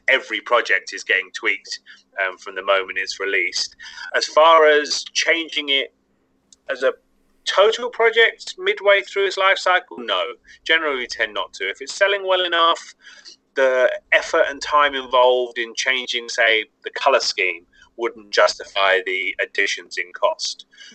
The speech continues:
Do we come back and revisit projects? Yes. You know, if we feel like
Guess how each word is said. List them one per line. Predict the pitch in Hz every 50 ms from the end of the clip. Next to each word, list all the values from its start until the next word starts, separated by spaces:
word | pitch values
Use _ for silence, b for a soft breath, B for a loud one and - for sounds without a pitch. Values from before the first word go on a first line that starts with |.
| B -
Do | - 139 135
we | 139 139 -
come | - 147 139 127
back | 120 139 127 - -
and | 131 123 117
revisit | 123 123 117 113 - 170 233 - 320 254 - -
projects? | - 110 98 95 107 104 117 - - - - -
Yes. | 175 185 - - - - - - - - - _
You | - 104 101
know, | 98 98 98
if | 98 - - -
we | -
feel | - - - 135 131 127 123
like | 120 117 117 - -